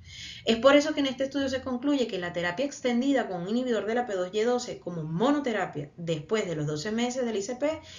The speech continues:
en pacientes con síndrome coronario agudo y alto riesgo isquémico y hemorrágico, birris, reduce el riesgo de sangrado relevante y el mace.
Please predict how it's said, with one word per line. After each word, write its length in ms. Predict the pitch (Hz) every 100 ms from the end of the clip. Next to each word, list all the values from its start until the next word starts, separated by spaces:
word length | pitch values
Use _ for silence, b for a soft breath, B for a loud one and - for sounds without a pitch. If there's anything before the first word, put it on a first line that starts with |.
| B B
en 180 | 214 196
pacientes 460 | 202 - 262 240 -
con 160 | 185
síndrome 380 | 175 175 170 220
coronario 400 | 247 226 196 220
agudo 260 | 247 254 190
y 80 |
alto 220 | 175 170 220
riesgo 240 | 240 240
isquémico 580 | 226 262 240 185 - -
y 120 | 151
hemorrágico, 560 | 151 151 220 214 147 147
birris, 560 | 170 294 220 240 - B B B B
reduce 360 | 233 247 277 311
el 80 |
riesgo 240 | 285 285 294
de 100 | 285
sangrado 380 | 254 220 233 269
relevante 640 | 262 226 285 302 320 -
y 80 | 190
el 140 | 160
mace. 240 | 156 139